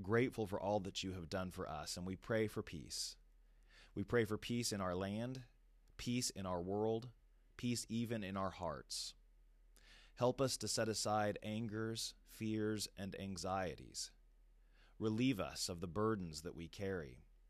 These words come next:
and help us to turn toward you, that you may guide us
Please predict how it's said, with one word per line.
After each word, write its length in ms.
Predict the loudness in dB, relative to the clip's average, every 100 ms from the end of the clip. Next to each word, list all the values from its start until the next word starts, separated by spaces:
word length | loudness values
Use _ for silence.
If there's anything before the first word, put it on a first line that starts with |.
| -20 -20 -16 -6
and 100 | -2
help 260 | 4 4 4
us 160 | 2
to 100 | 0
turn 440 | -4 -4 -4 -4 -6
toward 360 | -4 -2 -2
you, 300 | -4 -6 -8 -12 -20 -20 -20 -20 -20 -8
that 180 | -4 -2
you 80 | 0
may 160 | 0
guide 340 | 0 2 4 4
us 380 | 0 0 -6